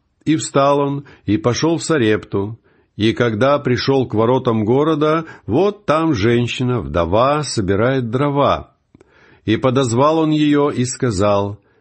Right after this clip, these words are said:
«Дай мне немного воды в сосуде напиться». И пошла она, чтобы взять, а он закричал вслед ей и сказал: «Возьми для меня и кусок хлеба в руки свои».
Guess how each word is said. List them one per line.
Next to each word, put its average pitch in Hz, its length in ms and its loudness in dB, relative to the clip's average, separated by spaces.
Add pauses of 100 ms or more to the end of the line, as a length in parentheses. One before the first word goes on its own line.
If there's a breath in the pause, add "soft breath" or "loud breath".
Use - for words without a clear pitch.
(120)
«Дай 135 380 0
мне 147 160 0
немного 120 500 2
воды 110 380 0
в 101 40 -10
сосуде 101 520 -2
напиться». 101 760 -4 (920 soft breath)
И 120 100 4
пошла 151 440 2
она, 170 180 0
чтобы 170 360 0
взять, 143 720 0
а 113 200 2
он 156 200 2
закричал 135 600 0
вслед 123 500 0
ей 120 120 0
и 117 60 0
сказал: 107 680 0 (160 loud breath)
«Возьми 147 600 0
для 175 200 2
меня 170 340 2
и 147 140 0
кусок 165 480 -2
хлеба 170 540 0
в 98 180 2
руки 98 380 0
свои». 95 580 0